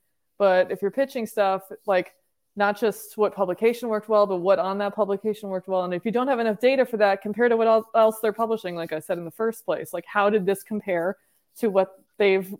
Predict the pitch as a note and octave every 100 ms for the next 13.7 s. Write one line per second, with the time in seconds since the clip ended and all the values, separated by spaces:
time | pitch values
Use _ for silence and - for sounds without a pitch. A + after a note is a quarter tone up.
0 | - G3+ G3 G3+ G3+ - A3+ A3 C4+ E4
1 | - F3 D3+ D3+ F#3 F3+ A3 C#4 B3+ F3
2 | E3 - - - - _ _ _ F#3+ F3+
3 | F#3 G3 G3 G3+ G#3+ G#3 A3 C4 D4 C#4+
4 | E4+ F#3 - - F3+ F3 F3+ F#3 G3 G#3
5 | G#3 G#3 G3+ - G#3+ G#3+ A#3 A3+ A#3 D4
6 | F3+ D3+ D3+ C#3+ F3 A3 - G3+ E3+ G3+
7 | G3 G3 G#3 G3 _ _ _ - C4 A#3+
8 | - - _ _ - A#3 C4 B3+ A#3 A#3
9 | B3 G3 F3 G3+ A3+ C#4 C4+ B3+ C4+ C#4+
10 | C4+ C4 C#4 C4+ C4+ C4 C#4+ C4+ C4+ C#4
11 | C#4 - _ _ _ - F#3 E3+ - G3
12 | G3 - G3 F#3 E3 D#3+ D#3+ A#3+ A#3+ A3
13 | F#3+ C#4 - F3+ D#3+ E3 F#3+